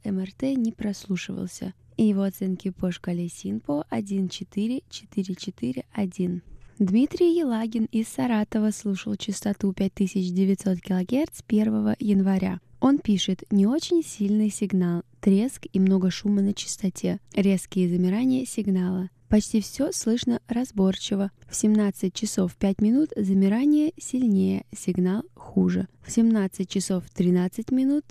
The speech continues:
прохождение сигнала улучшилось».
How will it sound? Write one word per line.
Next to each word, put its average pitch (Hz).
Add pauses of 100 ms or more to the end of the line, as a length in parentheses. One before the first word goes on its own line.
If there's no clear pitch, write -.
(140)
прохождение 190
сигнала 202
улучшилось». 190